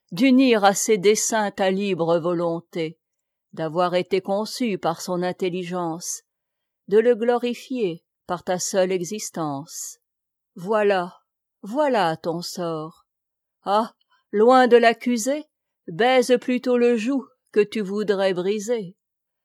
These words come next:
Descends du rang des dieux qu'usurpait ton audace. Tout est bien, tout est bon, tout est grand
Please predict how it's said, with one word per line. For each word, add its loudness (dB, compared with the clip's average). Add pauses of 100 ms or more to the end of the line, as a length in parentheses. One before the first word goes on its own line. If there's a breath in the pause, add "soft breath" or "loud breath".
(280)
Descends 2
du 2
rang 4
des 0
dieux 0
qu'usurpait 0
ton -4
audace. -6 (560)
Tout -6
est 4
bien, -6 (560)
tout -6
est 6
bon, -4 (560)
tout -4
est 4
grand -4